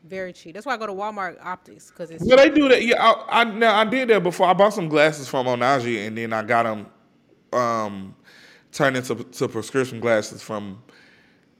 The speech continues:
Speaker 2: America's Best. But I didn't know you can do that from Walmart, too. So you just go in there with your prescription, and they'll do it.
Speaker 1: Yeah, any place that does glasses, they can do it. It's a service that's,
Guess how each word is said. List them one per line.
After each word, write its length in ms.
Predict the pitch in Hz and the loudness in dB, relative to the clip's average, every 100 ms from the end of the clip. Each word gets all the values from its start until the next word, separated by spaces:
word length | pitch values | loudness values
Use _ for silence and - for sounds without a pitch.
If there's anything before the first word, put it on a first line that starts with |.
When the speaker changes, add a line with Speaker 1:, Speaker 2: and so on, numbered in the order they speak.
| _ _ - | _ _ -16
Speaker 2:
America's 380 | 117 113 104 101 | -6 -6 -6 -10
Best. 380 | 104 101 85 - | -4 -4 -4 -4
But 80 | 90 | -4
I 60 | |
didn't 120 | 139 135 | -4 -4
know 60 | |
you 120 | 143 131 | -4 -6
can 160 | 123 | -10
do 140 | 107 123 | -8 -4
that 460 | 117 101 - _ - | -4 -4 -8 _ -14
from 200 | 107 101 | -12 -4
Walmart, 400 | 104 120 107 104 | -2 0 -2 -6
too. 100 | 135 | -6
So 100 | 131 | -6
you 80 | 127 | -6
just 160 | 113 | -6
go 180 | 110 123 | -2 -2
in 60 | 123 | -2
there 100 | 113 | -4
with 140 | 110 | -2
your 100 | 117 | -4
prescription, 500 | 107 - 123 113 110 | -4 -6 -6 -4 -8
and 120 | 104 | -4
they'll 140 | 101 98 | -4 -4
do 200 | 92 85 | -4 -8
it. 140 | - _ _ _ | -12 _ _ _
Speaker 1:
Yeah, 220 | 285 320 247 | -6 -6 -4
any 260 | 294 349 | -6 -8
place 320 | - 320 302 | -8 -8 -6
that 160 | 269 226 | -6 -8
does 200 | 233 233 | -6 -8
glasses, 520 | 214 208 202 196 180 | -8 -10 -10 -14 -20
they 260 | 180 180 185 | -20 -14 -12
can 160 | 185 170 | -12 -16
do 180 | 160 | -16
it. 100 | 147 - | -18 -14
It's 140 | 247 | -10
a 60 | 269 | -8
service 380 | 294 302 269 233 | -4 -4 -4 -8
that's, 240 | 240 - | -10 -10